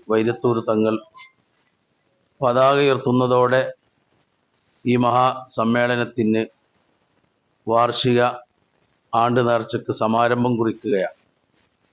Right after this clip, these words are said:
അന്ന് വൈകുന്നേരം മതപ്രഭാഷണവും ബുർദ ആസ്വാദന മജ്ലിസും അന്ന് രാത്രിയും നടക്കും. ഇരുപത്തിരണ്ടിന്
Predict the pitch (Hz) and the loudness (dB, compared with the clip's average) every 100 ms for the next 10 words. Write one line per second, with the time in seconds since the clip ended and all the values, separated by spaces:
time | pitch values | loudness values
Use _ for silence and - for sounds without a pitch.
0 | _ _ _ _ _ _ _ - 117 131 | _ _ _ _ _ _ _ -4 0 2
1 | 127 123 127 139 139 135 135 123 - _ | 2 2 2 2 2 2 0 -4 -16 _
2 | _ _ _ _ _ _ _ _ _ _ | _ _ _ _ _ _ _ _ _ _
3 | _ _ - 117 120 127 127 123 127 123 | _ _ -4 -2 0 0 0 2 2 0
4 | 131 123 123 120 _ _ _ _ _ _ | 0 0 -2 -6 _ _ _ _ _ _
5 | _ _ _ _ - 117 123 113 120 139 | _ _ _ _ -6 -2 0 0 0 0
6 | 127 - _ _ _ _ _ _ - 117 | 0 -12 _ _ _ _ _ _ -2 0
7 | 117 - 123 123 120 123 117 110 107 110 | 0 0 0 2 2 0 -2 -2 0 0
8 | 113 - 120 - _ _ _ _ _ _ | 0 -2 -4 -4 _ _ _ _ _ _
9 | _ _ _ 113 117 131 131 135 117 117 | _ _ _ -2 0 0 0 -2 0 0
10 | 117 113 120 123 - _ - 110 104 - | -2 -2 0 0 -4 _ -4 -4 -4 -6
11 | - _ _ _ _ _ _ _ _ _ | -10 _ _ _ _ _ _ _ _ _
12 | _ _ _ _ _ _ _ _ _ _ | _ _ _ _ _ _ _ _ _ _
13 | _ 131 143 143 139 131 139 151 156 | _ -4 -4 0 0 2 2 4 4